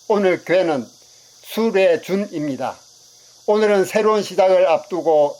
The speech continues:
어려움과 혼란이 예상되는 때입니다. 대통령의 운세를 네 가지로 전합니다.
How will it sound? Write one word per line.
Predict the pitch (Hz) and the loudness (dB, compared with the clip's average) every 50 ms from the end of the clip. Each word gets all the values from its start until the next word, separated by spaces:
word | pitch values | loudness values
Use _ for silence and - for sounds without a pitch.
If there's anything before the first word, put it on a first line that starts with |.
| - | -2
어려움과 | 240 226 220 220 - 208 202 185 180 185 190 180 185 170 170 160 143 | 0 0 0 0 0 0 0 0 0 -2 -2 0 2 2 2 2 0
혼란이 | - - - 170 170 175 190 196 196 202 202 202 202 196 165 | 0 -2 -2 -2 0 0 2 2 2 2 2 0 -2 0 0
예상되는 | 151 143 - 160 160 156 156 147 147 147 135 123 - | 0 0 0 0 -2 -2 -2 -4 -4 -4 -6 -8 -6
때입니다. | - 160 139 123 127 123 120 120 120 104 101 101 - - - - - - _ _ _ - | -6 -4 -4 -4 -4 -6 -8 -8 -10 -10 -10 -12 -18 -20 -20 -20 -20 -20 _ _ _ -4
대통령의 | 165 170 170 175 202 208 208 202 196 | -2 -2 0 0 0 0 0 0 0
운세를 | 180 156 160 165 139 180 180 175 175 156 - - - - _ _ _ - | 0 -2 -2 -2 0 0 2 2 2 0 0 -4 -8 -20 _ _ _ -4
네 | 143 151 | -2 0
가지로 | 156 180 202 190 202 202 190 165 143 131 - - | 2 2 2 0 0 2 2 2 2 2 0 -4
전합니다. | 143 139 135 135 131 127 120 - 113 98 | -8 -6 -6 -4 -4 -6 -8 -8 -10 -12